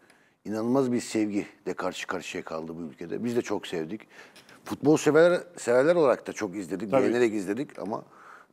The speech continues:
Speaker 1: yani ne diyebilirim ki yani? Ben
Speaker 2: Ben
Speaker 1: de
Speaker 2: şahsen
Speaker 1: şu an bir yorum
Speaker 2: üzülürüm.
Speaker 1: yapmakta zorlanıyorum yani. Üzülürüz yani.
Speaker 2: Bu ligde
Speaker 1: Gerçekten
Speaker 2: öyle bir golcü
Speaker 1: üzülürüz yani.
Speaker 2: seyretmek.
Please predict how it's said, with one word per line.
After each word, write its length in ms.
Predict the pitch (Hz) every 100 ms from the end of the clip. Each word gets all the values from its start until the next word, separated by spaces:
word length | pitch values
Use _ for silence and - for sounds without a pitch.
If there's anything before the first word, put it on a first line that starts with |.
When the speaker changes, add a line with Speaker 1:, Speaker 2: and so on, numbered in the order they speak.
| -
Speaker 1:
yani 260 | 87 107
ne 120 | 110
diyebilirim 400 | 123 127 123 165
ki 140 | 170 110
yani? 200 | 90 87
Ben 60 |
Speaker 2:
Ben 120 | 143 165
Speaker 1:
de 40 |
Speaker 2:
şahsen 280 | - 147 131
Speaker 1:
şu 40 |
an 120 | 139 147
bir 40 |
yorum 140 | 156
Speaker 2:
üzülürüm. 120 | 160 160
Speaker 1:
yapmakta 420 | 151 156 147 165
zorlanıyorum 560 | 127 139 147 180 156
yani. 200 | 110 90 92
Üzülürüz 460 | 104 117 156 180 110
yani. 180 | 90 73 - _ _ _ -
Speaker 2:
Bu 60 | 127
ligde 80 | 123
Speaker 1:
Gerçekten 240 | 104 127
Speaker 2:
öyle 100 | 127
bir 40 | 135
golcü 120 | 123
Speaker 1:
üzülürüz 320 | 120 127 107
yani. 100 | 113
Speaker 2:
seyretmek. 320 | 82 71 120